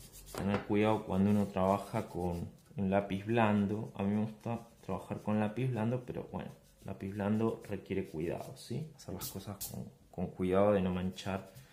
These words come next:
el dibujo. De todas maneras, esto es un boceto y es más bien para demostrar, ¿sí? Bien. Bueno,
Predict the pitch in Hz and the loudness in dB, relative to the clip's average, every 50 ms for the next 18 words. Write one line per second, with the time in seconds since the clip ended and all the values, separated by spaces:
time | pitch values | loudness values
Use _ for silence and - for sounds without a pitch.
0 | - - - - - - - - - 98 98 95 95 90 85 80 - - - - | -20 -20 -20 -20 -16 -14 -10 -2 2 4 4 6 4 4 2 0 -2 -6 -12 -12
1 | - - - - - - - - - - _ - 95 101 98 101 107 110 117 120 | -8 -6 -6 -6 -6 -10 -16 -20 -20 -16 _ 0 2 4 4 4 4 4 6 6
2 | 120 127 131 127 120 98 95 - - 120 123 - 135 135 143 151 165 160 - - | 8 6 6 6 4 0 -4 -4 -4 -6 -2 0 0 2 4 4 2 4 4 4
3 | 135 131 - 143 117 90 95 98 - - 98 95 - - 104 98 101 104 - 117 | 2 4 4 4 4 4 4 2 2 0 -2 0 2 4 4 4 4 4 4 6
4 | 104 101 98 95 90 87 90 85 82 - - - - 82 - - - - - - | 8 10 10 10 10 8 6 2 -2 -6 -6 -2 0 2 2 0 -2 -8 -18 -20
5 | - - - - - 107 - - - - - - - - - - - - - - | -20 -14 -6 0 0 2 2 0 -4 -10 -14 -14 -14 -12 -12 -14 -16 -16 -18 -16
6 | - - - - - - - - - - 127 135 127 104 90 82 - - - - | -16 -14 -14 -14 -16 -18 -20 -18 -10 -2 4 6 6 6 6 4 0 -6 -12 -18
7 | - - - - - - - - - - - - - - - - - - - - | -20 -20 -20 -20 -20 -20 -20 -20 -20 -18 -16 -16 -16 -16 -18 -18 -16 -16 -16 -16
8 | - - - - 180 160 175 151 127 120 120 123 | -20 -14 -2 2 8 10 10 12 12 10 8 6